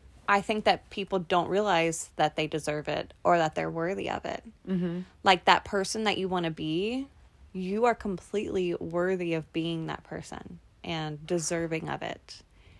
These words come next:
Speaker 1: And you need to tell yourself that I am worthy and deserving of success in whatever aspect it is. You know, when I started saying that to myself, I feel like my whole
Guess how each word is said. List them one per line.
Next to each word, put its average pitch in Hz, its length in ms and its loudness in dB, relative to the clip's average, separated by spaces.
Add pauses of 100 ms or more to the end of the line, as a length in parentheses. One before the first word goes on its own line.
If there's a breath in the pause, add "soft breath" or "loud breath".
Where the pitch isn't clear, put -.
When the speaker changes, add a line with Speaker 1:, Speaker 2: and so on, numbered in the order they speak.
(160 soft breath)
Speaker 1:
And 156 240 -4
you 196 140 -2
need 196 140 0
to 160 120 0
tell 190 120 0
yourself 170 380 -4
that 151 120 -4
I 165 120 -4
am 160 200 -4
worthy 160 380 -4
and 160 120 -6
deserving 156 720 -6
of 160 140 -6
success - 840 -4 (140)
in 175 180 -6
whatever 190 360 -2
aspect 170 500 -4
it 156 240 -8
is. - 200 -14 (560 soft breath)
You 175 100 -4
know, 165 140 0
when 165 120 -2
I 165 80 0
started 180 260 -2
saying 170 220 -2
that 165 160 -6
to - 80 -12
myself, 160 380 -6
I 160 80 -2
feel 160 200 -6
like 151 220 -4
my 151 80 -6
whole 151 300 -6